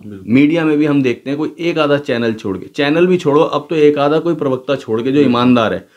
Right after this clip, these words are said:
Speaker 2: उसे छोड़ के बाकी ऐसे बातें करते हैं कि जैसे ये बीजेपी के, अ, जो स्पोक पर्सन होते हैं, तो बोलने की जरूरत नहीं पड़ती।
Speaker 1: पहले से प्लानिंग होती है इनकी तो।
Speaker 2: सब प्लान होती है, और उनको, मतलब, अगर, अ, आम आदमी पार्टी वाले ने कोई बात भी कही, तो वो ऐसे उसको,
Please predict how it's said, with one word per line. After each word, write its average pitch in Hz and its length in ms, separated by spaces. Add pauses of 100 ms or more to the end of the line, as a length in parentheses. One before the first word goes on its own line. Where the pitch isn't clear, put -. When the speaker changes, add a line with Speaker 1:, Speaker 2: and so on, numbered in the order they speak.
(240)
Speaker 2:
उसे 180 240
छोड़ 147 280
के 165 140
बाकी 131 380
ऐसे 160 220
बातें 143 320
करते 139 260
हैं 160 80
कि 165 60
जैसे 147 300
ये 165 120
बीजेपी 143 480
के, 147 260
अ, - 140 (320)
जो 143 440 (180)
स्पोक 160 360
पर्सन 143 260
होते 156 160
हैं, 202 80
तो 165 60
बोलने 165 300
की 226 100
जरूरत 190 220
नहीं 156 140
पड़ती। 107 260
Speaker 1:
पहले 123 220
से 139 100
प्लानिंग 127 360
होती 104 220
है 110 60
इनकी 107 140
तो। 101 140 (500)
Speaker 2:
सब 147 180
प्लान 165 240
होती 180 220
है, 220 80
और 202 220
उनको, 196 480 (120)
मतलब, 196 380
अगर, 170 220
अ, 139 520
आम 147 200
आदमी 175 180
पार्टी 151 280
वाले 160 180
ने 165 80
कोई 170 120
बात 135 360
भी 160 140
कही, 120 200
तो 196 120
वो 208 180
ऐसे 139 380
उसको, 185 540